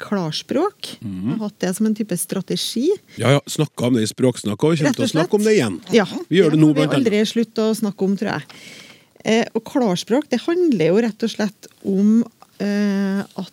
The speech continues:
Speaker 1: språket skal tilpasses til mottakeren, sånn at mottakeren skal finne det som han trenger i det som formidles,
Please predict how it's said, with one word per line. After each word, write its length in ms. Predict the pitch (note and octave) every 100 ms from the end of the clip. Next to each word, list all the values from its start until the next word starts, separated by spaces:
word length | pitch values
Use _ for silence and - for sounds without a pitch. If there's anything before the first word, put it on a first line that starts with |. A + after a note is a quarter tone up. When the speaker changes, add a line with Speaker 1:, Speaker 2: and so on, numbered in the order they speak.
| _ -
Speaker 1:
språket 640 | - B3 F3 D#3+ F3 E3+
skal 160 | -
tilpasses 840 | G#3 - E3+ D3+ - D#3 - F3 -
til 400 | - G3 F#3 F#3+ _ _ _ -
mottakeren, 680 | A#3 A3 G3 C3+ - E4+ G#4 _ _ _ _ -
sånn 240 | - B3+
at 240 | B3 - -
mottakeren 840 | B3 A#3+ - D#3+ D3+ - F#3 G3+
skal 220 | - A3
finne 400 | G3 - G#3+ A3
det 120 | G3+ G3
som 100 | F#3+
han 100 | F#3
trenger 400 | - B3 G#4 -
i 80 | C4+
det 160 | B3+
som 100 | A#3
formidles, 640 | A3+ A3 F#3 C#4 G#4 -